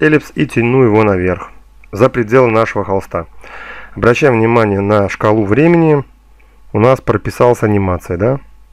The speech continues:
Теперь давайте поставим ползунок в самое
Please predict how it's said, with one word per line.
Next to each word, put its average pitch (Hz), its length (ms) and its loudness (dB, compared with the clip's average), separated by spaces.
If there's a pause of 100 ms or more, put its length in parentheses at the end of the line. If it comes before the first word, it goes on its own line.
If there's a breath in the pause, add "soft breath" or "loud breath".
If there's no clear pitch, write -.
(520 loud breath)
Теперь - 420 2
давайте 98 600 0 (440)
поставим 101 460 -2
ползунок 101 480 -2
в - 60 -18
самое 95 380 -2